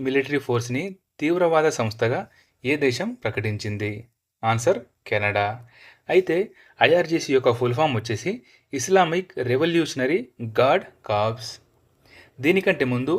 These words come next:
అంటే రెండు వేల పంతొమ్మిదిలో యూఎస్ఏ కూడా దీనిని బ్యాన్ చేసింది. ఇలా బ్యాన్ చేయడం వల్ల కెనడాలో వీళ్ళ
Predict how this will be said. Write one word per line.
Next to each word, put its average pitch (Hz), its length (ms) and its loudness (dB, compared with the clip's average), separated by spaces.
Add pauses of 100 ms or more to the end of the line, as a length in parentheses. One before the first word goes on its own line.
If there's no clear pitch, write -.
(100)
అంటే 123 220 0
రెండు 135 180 0
వేల 139 100 4 (100)
పంతొమ్మిదిలో 127 480 0 (480)
యూఎస్ఏ 156 420 4 (100)
కూడా 123 180 0 (220)
దీనిని 143 360 -4
బ్యాన్ 110 280 -2
చేసింది. 107 440 -6 (920)
ఇలా 170 200 6
బ్యాన్ 143 240 4
చేయడం 139 300 4
వల్ల 110 140 -2 (300)
కెనడాలో 135 480 2 (420)
వీళ్ళ 143 240 0